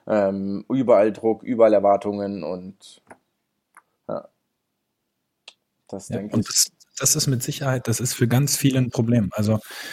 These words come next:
Speaker 2: man muss ja sagen, beim Thema Talent,
Speaker 1: Was ist ein
Speaker 2: da wird,
Speaker 1: Talent? Ja.
Speaker 2: da wird ganz oft ja nur das Physische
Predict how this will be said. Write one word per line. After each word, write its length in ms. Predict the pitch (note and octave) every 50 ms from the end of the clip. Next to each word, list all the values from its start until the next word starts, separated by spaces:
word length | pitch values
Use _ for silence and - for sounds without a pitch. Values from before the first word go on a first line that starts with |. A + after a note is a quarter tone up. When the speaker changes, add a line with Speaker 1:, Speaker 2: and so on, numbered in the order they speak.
| - - -
Speaker 2:
man 160 | - A2 A#2+
muss 160 | B2 C#3 - -
ja 80 | C#3+
sagen, 260 | B2 C3 C3 A#2+ G2 -
beim 160 | G2+ G2 G2
Thema 240 | - - - - A2+
Talent, 580 | - - - A#2+ A#2 A#2+ A#2 G2 E2 - - - - _ _ -
Speaker 1:
Was 180 | A#2 A2 -
ist 100 | D#3 D3+ A#2
ein 40 | A2
Speaker 2:
da 60 | G#2+
wird, 100 | G#2+ G#2+
Speaker 1:
Talent? 300 | G2+ F#2 F2 - - _ _
Ja. 160 | - F2+ - - _ _ -
Speaker 2:
da 80 | G2+ G#2
wird 180 | C3+ C3+ - -
ganz 200 | - C#3+ - B2+
oft 140 | B2 - -
ja 60 | A#2+
nur 220 | A#2+ A#2+ A#2+ A#2+ A2+
das 200 | - G#2+ - -
Physische 580 | - - B2 A2+ - F#2+ F2+ - - E2+ -